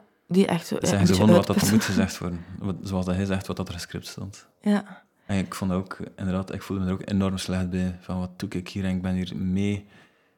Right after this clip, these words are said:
Speaker 2: verantwoordelijk voor en
Speaker 1: Ja.
Speaker 2: ik vond dat ook echt niet oké.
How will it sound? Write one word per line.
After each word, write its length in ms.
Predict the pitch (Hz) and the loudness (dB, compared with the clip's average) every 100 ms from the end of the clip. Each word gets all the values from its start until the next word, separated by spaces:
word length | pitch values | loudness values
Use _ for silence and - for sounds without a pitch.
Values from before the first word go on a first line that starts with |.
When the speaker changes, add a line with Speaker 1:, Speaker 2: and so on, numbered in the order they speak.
| _ | _
Speaker 2:
verantwoordelijk 560 | 95 90 104 107 95 | -4 -2 -2 -2 -4
voor 200 | - 98 | -4 -2
en 280 | 101 85 92 | -2 -2 0
Speaker 1:
Ja. 200 | 135 202 | 2 2
Speaker 2:
ik 220 | - - - | 0 -10 -10
vond 120 | 92 | -6
dat 100 | 92 | -4
ook 60 | - | -4
echt 100 | 92 | -4
niet 140 | 90 | -4
oké. 240 | 90 92 | -6 -8